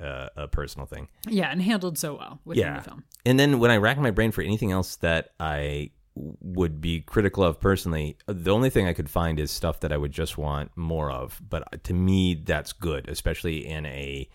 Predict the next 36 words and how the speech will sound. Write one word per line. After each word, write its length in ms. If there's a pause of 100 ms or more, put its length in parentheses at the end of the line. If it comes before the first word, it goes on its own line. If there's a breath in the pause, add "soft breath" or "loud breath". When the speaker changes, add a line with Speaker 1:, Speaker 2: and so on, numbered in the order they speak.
(260 soft breath)
Speaker 1:
movie 340
like 300
this 300
that, 340
you 100
know, 240 (160)
all 220
superhero 440
movies 420
are 320 (600)
potentially 500
planting 400
seeds. 320
That's 160
just 180
the 80
world 240
we 80
live 220
in, 160
to 60
be 180
like, 260 (360 soft breath)
"Hey, 220
here's 180
a 40
cool 180
character. 360
Do 100
you 80
want 160
to 40
see 140
more 220
of 100
'em?" 220